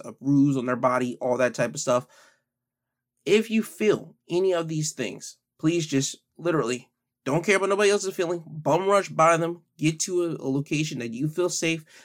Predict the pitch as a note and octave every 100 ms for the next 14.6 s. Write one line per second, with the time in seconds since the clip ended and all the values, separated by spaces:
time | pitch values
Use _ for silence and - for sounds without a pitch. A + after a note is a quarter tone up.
0 | - _ - A#2+ A#2+ A2+ A2 _ C3+ D3
1 | D#3 D#3 D#3 D3 D3 - B2+ C#3 C#3+ C#3
2 | C#3+ B2+ C3 - - C3 A#2+ A#2 - -
3 | C#3+ D3 D3+ D3+ D3 - B2+ C3+ - D3+
4 | A2+ - C3+ C#3 C#3 B2 A#2 E3+ A2+ -
5 | - A#2 D3+ - _ _ _ _ _ _
6 | _ _ - C#3 B2+ A#2+ A#2 _ _ -
7 | C3+ C#3+ - C#3+ B2+ C3+ C3+ - C3+ C3
8 | A#2 B2+ C3+ A#2+ C#3 C3+ C3 B2+ - C3
9 | B2+ C3 - - _ - C3+ C3 A#2+ A2+
10 | C#3+ D3 D#3 D3+ D3 B2 A2+ A#2+ B2+ C3
11 | C3 B2+ C3 B2+ B2+ B2 B2+ B2+ A#2 A2+
12 | A#2 A2+ - A#2 A#2 A#2 A2+ A#2 - A#2+
13 | B2 A#2+ A#2 B2 - A2 A2 B2+ C3+ C3
14 | B2+ B2 A#2 B2+ A#2 C3